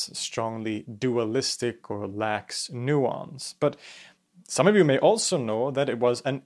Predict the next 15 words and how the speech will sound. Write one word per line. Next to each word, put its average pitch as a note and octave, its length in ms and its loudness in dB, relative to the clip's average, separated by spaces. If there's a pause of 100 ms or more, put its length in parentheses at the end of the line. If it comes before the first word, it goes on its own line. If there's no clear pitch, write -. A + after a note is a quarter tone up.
ancient C#3+ 640 -2
religion B2 720 -2
that A2 120 -4
flourished - 720 -4
in A#2 180 -8
the G#2 140 -2
Middle G#2+ 400 -8
East B2 420 -6
and G#2+ 200 -6
in G2+ 320 -10
the G2 140 -8
Central A2 560 -8
Asian B2+ 380 -2
region G2+ 360 -8
particularly. - 800 -10